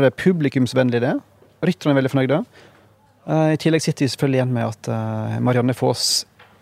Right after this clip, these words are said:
er tidenes beste syklist. Hun bare blir, <laughs> hva skal jeg si, stiger i gradene for hvert ritt hun sykler. Eh, fantastisk utøver. Og sitter vi dessverre igjen med at, ehm, for å være helt ærlig, at de norske rett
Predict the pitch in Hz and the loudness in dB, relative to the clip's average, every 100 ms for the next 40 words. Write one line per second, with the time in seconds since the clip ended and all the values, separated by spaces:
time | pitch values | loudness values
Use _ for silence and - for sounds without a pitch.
0 | _ - 180 214 - 175 175 180 156 - | _ 2 4 4 2 -2 2 2 2 0
1 | 156 - 151 147 175 226 - - - - | -2 -2 -2 2 2 2 -2 -10 -18 -20
2 | - - _ _ _ 165 160 143 131 139 | -20 -20 _ _ _ 0 0 0 2 4
3 | 139 139 131 127 - - 143 - 131 - | 4 2 0 0 -6 -12 -8 -2 -4 -4
4 | - - - 208 196 175 165 170 175 143 | -14 -10 0 6 8 8 8 6 2 4
5 | 160 - 131 151 - 151 139 135 127 135 | 2 2 0 0 0 0 2 2 2 -2
6 | 131 165 - - - - - 156 147 147 | 0 -2 -2 -14 -20 -20 -2 2 4 2
7 | 147 175 - - 131 - 165 - 175 190 | -2 -4 -4 -2 -2 0 0 2 4 4
8 | 302 - - - - 208 175 151 170 143 | 2 -8 -10 -4 -2 0 0 6 6 6
9 | 143 131 120 - - 123 117 117 113 - | 2 0 -2 -4 -2 0 0 -2 -4 -8
10 | _ _ _ _ - - 139 123 147 - | _ _ _ _ -10 -2 0 2 0 0
11 | 120 127 175 - - - _ _ 151 - | 0 0 -4 -10 -20 -20 _ _ -8 -6
12 | - 139 135 - - 143 | 0 2 2 0 0 0